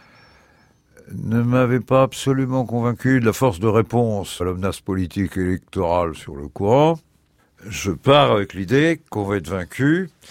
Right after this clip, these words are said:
et que cet épisode de la gauche au pouvoir prendra sa fin avec la fin du mandat du président. C'est peut-être dommage, mais on refait pas le monde à ce moment-là.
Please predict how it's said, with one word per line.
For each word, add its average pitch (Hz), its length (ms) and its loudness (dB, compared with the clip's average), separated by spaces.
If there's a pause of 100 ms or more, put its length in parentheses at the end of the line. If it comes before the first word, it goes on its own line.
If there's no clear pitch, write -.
(420)
et 92 60 -16
que - 60 -20
cet 98 240 -10
épisode 107 480 0
de 87 100 -6
la 90 140 -4
gauche 107 320 -4
au 90 60 -6
pouvoir 131 720 2 (560)
prendra 98 340 -4
sa 92 220 0
fin 156 500 4
avec 107 240 2
la 98 100 0
fin 117 160 -4
du 113 120 -4
mandat 98 240 0
du 92 120 -2
président. 107 640 0 (1040)
C'est - 180 -10
peut-être 90 180 -6
dommage, 131 600 2
mais 92 80 -4
on 90 120 -2
refait 95 200 -2
pas 85 160 -6
le 90 60 -6
monde 117 200 -4
à 87 60 -4
ce - 80 -14
moment-là. 98 380 -8